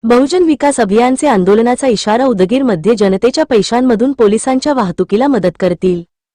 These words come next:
अशा हेतूने जवळपास बारा मदतनीस नगरपालिकेने उदगीर शहरासाठी वाहतुकीच्या ठिकाणी नेमले, मात्र यातील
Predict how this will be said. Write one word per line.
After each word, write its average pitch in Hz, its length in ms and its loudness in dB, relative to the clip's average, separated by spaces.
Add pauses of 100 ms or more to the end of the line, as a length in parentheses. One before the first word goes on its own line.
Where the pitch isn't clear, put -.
(440)
अशा 247 240 0
हेतूने 320 380 2
जवळपास 254 500 0
बारा 196 280 2
मदतनीस 254 560 0
नगरपालिकेने 247 720 0
उदगीर 202 400 0
शहरासाठी 233 580 -2
वाहतुकीच्या 226 600 -2
ठिकाणी 214 360 -2
नेमले, 185 320 2
मात्र 226 300 -2
यातील 240 360 0